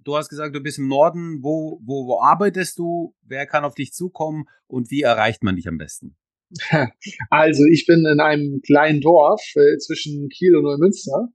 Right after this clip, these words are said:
Speaker 2: also relativ nördlich.
Speaker 1: Mhm.
Speaker 2: In Detgen, da ist meine Wer-, meine Tischlerei an-, anwesend. Ähm, ja, ansonsten per E-Mail kann man mich jederzeit erreichen. Ich habe eine Website, w w w punkt sigwood punkt d e. Da kann man gerne mal vorbeischauen.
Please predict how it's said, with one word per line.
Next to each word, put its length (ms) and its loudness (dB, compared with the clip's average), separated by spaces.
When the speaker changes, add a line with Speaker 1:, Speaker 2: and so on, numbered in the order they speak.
Speaker 2:
also 320 -10
relativ 380 0
nördlich. 680 0
Speaker 1:
Mhm. 300 2
Speaker 2:
In 180 -8
Detgen, 480 2
da 140 0
ist 120 -8
meine 140 -6
Wer-, 300 -2
meine 180 -4
Tischlerei 680 0
an-, 420 -10
anwesend. 600 0
Ähm, 460 2
ja, 220 8
ansonsten 500 2
per 140 2
E-Mail 320 4
kann 100 -4
man 120 -6
mich 120 -10
jederzeit 440 0
erreichen. 460 -4
Ich 120 -16
habe 100 -4
eine 80 -4
Website, 540 -2
w 60 -16
w 240 -6
w 180 -4
punkt 220 0
sigwood 540 -6
punkt 200 -6
d 260 4
e. 40 -6
Da 120 2
kann 120 0
man 120 -2
gerne 160 2
mal 100 0
vorbeischauen. 680 0